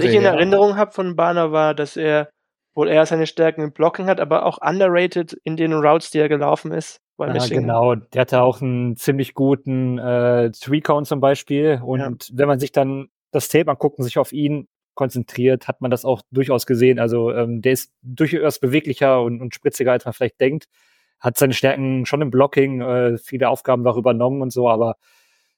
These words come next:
Speaker 3: äh, das sah jetzt zumindest nicht völlig unbrauchbar aus, auch wenn man den mal irgendwie auf eine Route schickt oder sowas. Und, ähm,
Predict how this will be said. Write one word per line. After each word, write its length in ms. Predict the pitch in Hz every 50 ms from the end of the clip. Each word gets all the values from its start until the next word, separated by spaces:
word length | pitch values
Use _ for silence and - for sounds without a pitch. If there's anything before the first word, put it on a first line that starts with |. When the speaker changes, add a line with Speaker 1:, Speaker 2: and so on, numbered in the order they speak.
| _ -
Speaker 3:
äh, 540 | 123 113 113 - 117 120 117 113 113 117 104 - -
das 260 | - - - - -
sah 420 | - 113 107 107 117 120 123 123
jetzt 300 | 131 131 127 - - - 127 113 143 139
zumindest 300 | - - 139 151 151 -
nicht 160 | 156 135 - -
völlig 240 | - 156 151 -
unbrauchbar 500 | - 165 185 175 - 139 131 - 131 120
aus, 300 | 120 123 131 147 156 -
auch 280 | - 131 131 135 - -
wenn 80 | 139 131
man 120 | 135 131
den 140 | 131 131 127
mal 100 | 131 127
irgendwie 160 | 127 131 131
auf 80 | 123 -
eine 80 | 127 120
Route 220 | 120 147 - -
schickt 220 | - - 120 -
oder 160 | 123 117 117 117
sowas. 360 | 117 113 123 131 139 - -
Und, 400 | - 117 113 113 117 113 110 -
ähm, 460 | 110 113 113 113 113 113 113 113 110